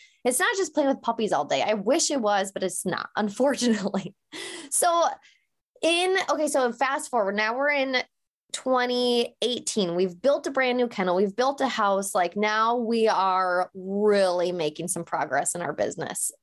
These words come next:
And so we, twenty eighteen, we purchased the breeding business. I had been slowly taking it over for three years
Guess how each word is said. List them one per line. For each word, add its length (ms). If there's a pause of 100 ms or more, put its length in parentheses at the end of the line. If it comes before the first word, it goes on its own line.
And 200
so 460 (440)
we, 600 (600)
twenty 300
eighteen, 400
we 200 (120)
purchased 540
the 80
breeding 400
business. 600
I 180
had 180
been 320
slowly 560
taking 340
it 120
over 260
for 140
three 280
years 440